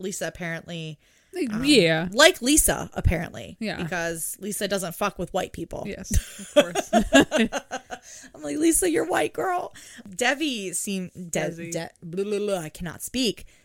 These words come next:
Speaker 1: Desi seems like a saint. She seems very, very sweet.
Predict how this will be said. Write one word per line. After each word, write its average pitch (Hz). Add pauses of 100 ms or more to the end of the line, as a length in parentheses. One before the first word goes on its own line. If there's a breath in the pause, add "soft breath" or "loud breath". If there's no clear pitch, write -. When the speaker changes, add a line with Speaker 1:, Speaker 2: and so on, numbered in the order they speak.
(380 soft breath)
Speaker 1:
Desi 190
seems 185
like 175
a 170
saint. 180
She 240
seems 202
very, 208
very 170
sweet. 151